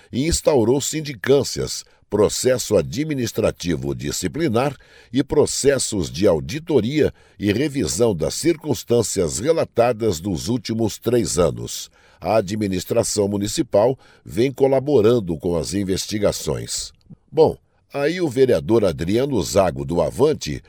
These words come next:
pediu a instauração de uma C P I pra investigar o desvio desses seis milhões e meio de reais em programa de saúde de Uberlândia.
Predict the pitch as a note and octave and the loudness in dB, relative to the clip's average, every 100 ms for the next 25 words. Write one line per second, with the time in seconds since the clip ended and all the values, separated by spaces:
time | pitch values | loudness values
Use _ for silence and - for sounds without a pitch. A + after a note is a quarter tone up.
0 | _ - C#3 A#2 - D#3+ D#3 A2 F2+ - | _ -2 -2 0 -2 -2 0 0 -2 2
1 | C3 B2 F2 - C3 B2 D#2 E2+ D#2+ - | 4 4 2 2 2 2 0 -2 -2 0
2 | G2 F#2 D3 D#3+ - - _ _ A#2 C#3 | -2 0 -2 -2 -4 -8 _ _ 0 0
3 | G#2 D3 C#3+ - A#2+ A2 B2+ C#3+ C3 D3+ | 0 -4 -4 -6 0 2 4 0 -6 -8
4 | D#2 A#2 B2 - _ _ G2+ A2+ - G2+ | -2 0 0 -4 _ _ -2 -2 0 -4
5 | - C#3+ D#3 G#2+ A#2 F2+ A2+ D#3 A#2 A2 | -2 -4 -4 -6 -6 0 0 0 -2 -4
6 | E2 E2 D#2 C#2+ B1 A#2 D#3+ B2 C#3+ - | -2 -2 -2 -4 -6 -2 0 0 -2 -8
7 | - _ - A2+ D3 C#3 D3 D3 F#2+ G#2 | -12 _ -6 -2 -2 -4 0 2 4 2
8 | C3 B2+ G#2+ B2 - F#2+ G#2 A#2+ - F2+ | 2 0 -4 -4 0 0 0 -2 -4 -4
9 | D2+ C3 A#2 F#2 D#2 D#2 A1+ B1 | 0 0 2 2 0 -2 -4 -8